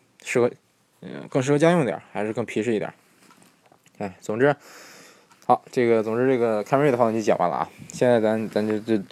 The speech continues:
对比，对比讲一下马-，马自达的那个创世蓝天发动机。其实创世蓝天发动机，估计如果懂，这个对车有了解的人，可能，可能非常非常熟，因为铺天盖地都是在，在宣传，都出说，说怎么怎么着，怎么怎么着。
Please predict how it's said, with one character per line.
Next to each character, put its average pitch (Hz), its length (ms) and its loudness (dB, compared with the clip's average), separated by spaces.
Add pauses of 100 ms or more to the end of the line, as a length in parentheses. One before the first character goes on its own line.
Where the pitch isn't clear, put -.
对 131 120 2
比， 101 180 -2
对 107 140 -4
比 113 100 2
讲 82 260 -6
一 95 40 -6
下 95 80 -2
马-， 92 180 0
马 92 180 -2
自 92 60 -2
达 95 180 2
的 101 60 -2
那 101 140 -4
个 92 120 -6
创 - 160 -2
世 110 40 0
蓝 110 80 0
天 117 100 -2
发 110 80 0
动 90 100 -4
机。 92 120 -8 (960)
其 - 160 0
实 156 80 4
创 175 160 4
世 - 20 4
蓝 175 80 4
天 175 80 2
发 165 80 4
动 147 100 2
机， 135 100 2
估 151 140 0
计 151 60 2
如 123 160 4
果 139 80 6
懂， 120 180 0 (140)
这 110 120 -2
个 107 100 2
对 139 160 2
车 139 220 2
有 123 80 6
了 104 160 4
解 131 80 4
的 101 100 4
人， 98 140 -4
可 101 140 -8
能， 98 180 -2 (400)
可 - 100 -10
能 107 240 -4
非 - 280 6
常 131 120 0
非 104 60 -2
常 101 100 0
熟， 90 240 0
因 110 140 0
为 120 140 0
铺 - 200 -2
天 160 140 2
盖 156 80 6
地 147 140 4
都 110 100 2
是 107 60 2
在， 104 160 2
在 107 120 -2
宣 101 240 -2
传， 82 220 -6
都 107 140 -4
出 - 240 -8
说， 104 180 0 (460)
说 - 180 0
怎 101 100 0
么 104 60 -4
怎 101 80 -4
么 95 80 -4
着， 101 60 2
怎 101 100 2
么 95 160 -6
怎 92 100 -2
么 90 100 0
着。 - 60 -14